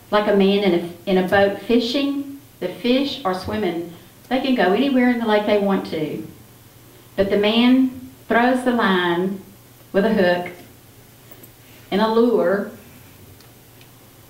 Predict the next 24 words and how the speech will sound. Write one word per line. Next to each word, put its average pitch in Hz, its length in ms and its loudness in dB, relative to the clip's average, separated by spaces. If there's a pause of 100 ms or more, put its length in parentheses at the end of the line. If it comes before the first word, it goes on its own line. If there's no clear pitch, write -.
(120)
and 208 140 2
the 202 100 2
fish 247 260 2
takes 208 360 0 (280)
the 202 120 -2
bait, 170 480 0 (920)
and 196 100 0
it 208 80 2
gets 214 200 0
hooked. - 540 -4 (640)
Now 226 680 0
the 202 120 2
fish 226 600 0
no 202 220 2
longer 208 380 -2
has 185 480 -2
total 190 380 -4
authority 175 640 -4 (520)
over 180 200 2
its 175 140 -4
own 170 180 -6
body - 480 -6 (760)
because 208 360 0
it's, 175 200 -2